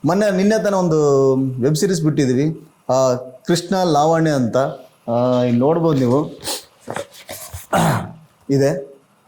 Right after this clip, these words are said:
ಆ, ಈ ವೆಬ್ ಸೀರೀಸು ತುಂಬ ಚೆನ್ನಾಗಿ ಬ-, ಮೂಡಿ ಬಂದಿದೆ. ನೀವೆಲ್ಲ ಎಂಜಾಯ್ ಮಾಡ್ತೀರಿ.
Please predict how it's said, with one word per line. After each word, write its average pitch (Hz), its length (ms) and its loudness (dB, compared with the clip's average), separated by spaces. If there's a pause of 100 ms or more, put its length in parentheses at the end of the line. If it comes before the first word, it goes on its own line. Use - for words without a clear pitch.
(340)
ಆ, 135 320 2 (160)
ಈ 190 120 4
ವೆಬ್ 196 140 2
ಸೀರೀಸು 175 360 0
ತುಂಬ 185 260 0 (680)
ಚೆನ್ನಾಗಿ 170 280 2
ಬ-, 165 140 2
ಮೂಡಿ 165 220 2
ಬಂದಿದೆ. 156 400 2
ನೀವೆಲ್ಲ 147 220 2
ಎಂಜಾಯ್ 156 360 2
ಮಾಡ್ತೀರಿ. 143 680 0